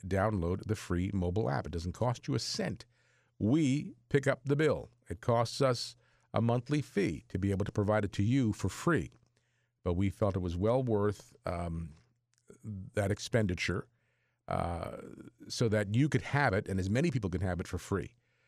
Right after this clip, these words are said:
Uh, so, you know, this is something with, like, when you donate to Domestic Church Media, when you support us here, that's one of the things, you know,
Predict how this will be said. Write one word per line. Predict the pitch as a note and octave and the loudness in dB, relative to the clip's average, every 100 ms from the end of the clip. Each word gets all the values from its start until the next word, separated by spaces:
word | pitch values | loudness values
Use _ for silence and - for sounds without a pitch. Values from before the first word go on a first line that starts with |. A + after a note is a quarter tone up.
| _ _ _ - | _ _ _ -4
Uh, | E2+ E2 | -2 0
so, | - | 2
you | C3 | 4
know, | D3+ | 4
this | C#3+ F3 | 4 2
is | D3 | 2
something | E3+ D3 A#2 | 2 2 0
with, | A2+ | 0
like, | A#2 | 0
when | A#2+ E3 | 2 0
you | A#3 | 0
donate | A2+ C#3 D#3 C3+ A2 | 4 4 6 2 0
to | A2 | 0
Domestic | A2+ A2 G2 G2+ | 0 0 0 0
Church | G#2+ F#2 | 0 0
Media, | G#2 E2 | 0 0
when | F2 | 0
you | F3 | 0
support | - - - E3+ C#3+ | -2 -2 0 2 2
us | G#2 - | 0 0
here, | F2 E2+ - _ _ - | 0 0 -4 _ _ -2
that's | A#2 D#3+ - | 0 0 2
one | C#3+ | 0
of | C#3 | 0
the | B2 | 0
things, | D3+ C3+ - - | 0 0 -2 -6
you | C3 | 0
know, | A2 A2+ | 2 0